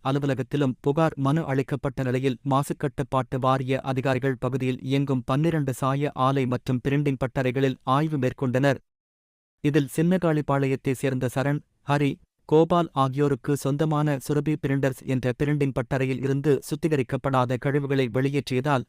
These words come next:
அப்பகுதியில் நிலத்தடி நீர் பாதிக்கப்பட்டுள்ளதும், கடந்த ஒன்றரை ஆண்டுகளாக மாசுக்கட்டுப்பாட்டு வாரியத்தின் அனுமதி இன்றி பிரிண்டிங் பட்டறை செயல்பட்டு வந்ததும் கண்டுபிடிக்கப்பட்ட நிலையில், மாவட்ட ஆட்சியரின் உத்தரவுப்படி பிரிண்டிங் பட்டறையின் மின் இணைப்பை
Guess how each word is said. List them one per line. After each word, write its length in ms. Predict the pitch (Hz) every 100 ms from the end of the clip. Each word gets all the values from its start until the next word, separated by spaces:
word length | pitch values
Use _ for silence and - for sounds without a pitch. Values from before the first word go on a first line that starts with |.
| _
அப்பகுதியில் 600 | 135 - 127 131 131 127
நிலத்தடி 420 | 139 143 - 139 131
நீர் 240 | 139 139
பாதிக்கப்பட்டுள்ளதும், 960 | 127 131 139 139 135 - 131 127 131
கடந்த 420 | 120 139 131 139 135
ஒன்றரை 360 | 131 143 156 147 -
ஆண்டுகளாக 680 | 135 156 147 135 127 147 143 -
மாசுக்கட்டுப்பாட்டு 1000 | 135 135 156 175 160 - 156 - 131 - 135
வாரியத்தின் 580 | 131 147 139 131 135 -
அனுமதி 360 | 139 147 143 -
இன்றி 280 | 139 135 135
பிரிண்டிங் 420 | - 143 147 139 139
பட்டறை 320 | - 151 143
செயல்பட்டு 480 | 143 139 147 - 131
வந்ததும் 440 | 123 127 143 123 _ -
கண்டுபிடிக்கப்பட்ட 840 | 143 160 170 147 - 131 135 123
நிலையில், 400 | 123 127 131 123 - - 135
மாவட்ட 540 | 139 143 151 - 156 -
ஆட்சியரின் 520 | 139 - 170 143 135
உத்தரவுப்படி 720 | 139 - 156 143 135 139 135
பிரிண்டிங் 440 | - 143 147 143 139
பட்டறையின் 460 | 123 135 131 127 131
மின் 160 | 147
இணைப்பை 400 | 135 135 - 139